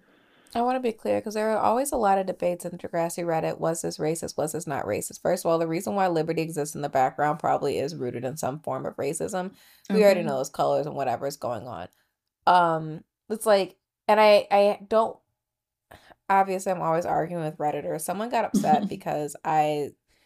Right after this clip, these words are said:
Speaker 1: they said, it was one of those little alt-right bitches on, online. So when I went to go look at their little, uh, a profile account, I said, "Mm, yeah, exactly. I would expect this from you."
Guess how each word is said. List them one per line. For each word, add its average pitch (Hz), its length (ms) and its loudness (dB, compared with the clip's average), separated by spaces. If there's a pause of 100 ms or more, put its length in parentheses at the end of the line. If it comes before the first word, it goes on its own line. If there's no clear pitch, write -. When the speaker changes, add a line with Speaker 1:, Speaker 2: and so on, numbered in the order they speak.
(140)
Speaker 1:
they 175 100 0
said, 160 400 -2 (420)
it 202 80 0
was 214 200 0
one 240 100 -2
of 233 60 0
those 220 120 -2
little 185 140 0
alt-right 143 480 0
bitches 131 320 -6
on, 139 200 -8
online. 135 600 -6
So 165 140 -4
when 165 100 2
I 156 60 0
went 170 160 0
to 175 60 -6
go 160 100 0
look 151 120 0
at 143 120 -4
their 143 160 2
little, 131 420 -4
uh, - 120 -4 (140)
a 180 100 -4
profile 160 520 2
account, 175 340 0
I 143 60 -4
said, 151 240 -2
"Mm, 147 320 -10
yeah, 143 300 -4
exactly. 139 420 -4
I 139 60 0
would 123 100 0
expect - 300 -6
this - 140 -10
from 90 200 -8
you." 90 260 -6